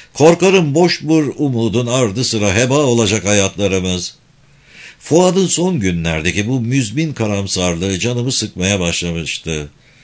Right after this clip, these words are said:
"Olmayacak." diye söylendi üstüne basa basa. "Hayatlarımızı kaybedebiliriz ama bu asla boşa gitmeyecek.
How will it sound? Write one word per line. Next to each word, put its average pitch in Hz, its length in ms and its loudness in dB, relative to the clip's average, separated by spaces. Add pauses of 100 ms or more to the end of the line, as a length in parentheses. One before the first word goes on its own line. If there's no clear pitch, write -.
(280)
"Olmayacak." 117 640 -4
diye 95 160 -2
söylendi 90 500 -2
üstüne 90 440 -4
basa 85 280 -4
basa. 82 380 -4 (360)
"Hayatlarımızı 123 800 2
kaybedebiliriz 131 840 2
ama 123 380 2
bu 143 220 0
asla 139 560 0
boşa 113 240 0
gitmeyecek. 82 760 -2